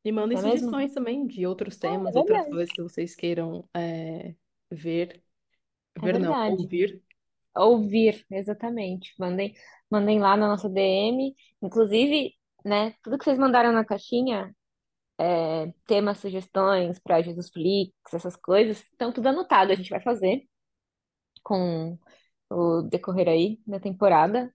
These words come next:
Speaker 2: A gente não esqueceu de nenhum, nenhum tema sugerido.
Speaker 1: Não esquecendo
Speaker 2: Tá
Speaker 1: porque
Speaker 2: certo?
Speaker 1: está anotado, né? Mas
Speaker 2: <laughs> Exatamente, porque a nossa memória é muito ruim. Mas, mas vai vir, vai vir. Fiquem ligados que,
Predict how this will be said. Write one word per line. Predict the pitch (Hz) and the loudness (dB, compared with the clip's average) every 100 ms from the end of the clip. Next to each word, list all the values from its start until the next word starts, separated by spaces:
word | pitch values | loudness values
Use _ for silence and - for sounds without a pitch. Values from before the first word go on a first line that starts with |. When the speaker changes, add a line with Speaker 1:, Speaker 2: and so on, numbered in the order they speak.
| _ | _
Speaker 2:
A | 180 | -8
gente | 180 - | -8 -2
não | 180 | -2
esqueceu | 214 254 - 180 165 - _ _ _ - | 2 0 2 2 2 -4 _ _ _ -8
de | 196 | -4
nenhum, | 180 175 180 208 233 214 190 - 220 _ - | -2 -2 -2 -2 -4 -6 -8 -12 -14 _ -4
nenhum | 185 190 | -2 -2
tema | - 196 | -2 -2
sugerido. | 208 202 185 165 180 311 - _ _ _ - | -4 -2 0 0 0 -4 -10 _ _ _ -4
Speaker 1:
Não | 190 | -2
esquecendo | 196 208 214 220 | 0 0 0 2
Speaker 2:
Tá | 220 | 4
Speaker 1:
porque | 233 | 4
Speaker 2:
certo? | 247 | 2
Speaker 1:
está | 247 | 2
anotado, | 233 294 294 180 156 | 2 2 2 0 0
né? | 170 | -4
Mas | 185 180 185 180 - - _ - | -4 -4 -4 -6 -14 -20 _ -4
Speaker 2:
<laughs> | 330 302 330 508 330 285 | 2 4 6 6 6 6
Exatamente, | 254 262 403 294 220 214 | 4 4 6 6 4 0
porque | - - | -2 0
a | 196 | 0
nossa | 202 214 240 | 2 2 2
memória | 208 202 202 | 2 4 4
é | 214 | 2
muito | 226 277 | 0 0
ruim. | 294 214 - - - - - | 2 0 -6 -20 -20 -18 -2
Mas, | 208 202 196 196 196 202 202 190 185 185 180 170 170 185 - - | 2 4 6 6 4 4 2 2 0 0 0 0 -2 -6 -14 -8
mas | 214 196 | -6 -4
vai | 208 233 | 0 0
vir, | 294 220 - _ - | 0 -2 -6 _ -6
vai | 196 | -6
vir. | 208 175 | -4 -6
Fiquem | - - 208 | -8 -10 -10
ligados | 196 202 190 147 - | -6 -2 -2 -4 -16
que, | - 208 202 214 208 208 | -8 -6 -4 -2 -4 -6